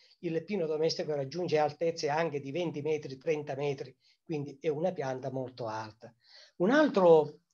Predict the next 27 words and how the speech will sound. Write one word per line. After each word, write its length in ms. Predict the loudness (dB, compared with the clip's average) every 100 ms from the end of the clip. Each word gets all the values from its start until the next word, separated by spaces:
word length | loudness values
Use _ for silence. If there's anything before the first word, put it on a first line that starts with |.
| 0
un'altra 340 | 4 6 4
pianta 540 | 4 6 6 6 4 4
che 340 | 2 2 2
Dante 540 | 4 6 6 4 4 2
utilizza, 760 | 2 -2 2 2 2 0 0
utilizza 460 | 0 0 -2 0 2
molte 320 | 2 4 6
volte, 600 | 8 8 4 0 -2 -2 -14 -20 -20 -2
nella, 600 | 4 4 6 4 4 -2 _
sono 720 | -2 8 10 10 6 2 -18 _ _ 2
le 140 | 2
fagaci, 600 | 4 4 6 4 4 2
alcune 240 | 0 2 4
piante 240 | 4 4
di 80 | 0
fagaci, 680 | 0 2 0 -2 -4 -6 0
la 140 | 2
quercia, 680 | 6 6 6 0 -2 -2 -4 _ _
lui 100 | -2
la 80 | 0
utilizza 560 | 0 -2 -6 -4 0 2
un 80 |
paio 160 | 2 0
di 80 | 4
volte, 340 | 4 4 0
tre 140 | -6 2
volte, 580 | 6 6 4 -2 -4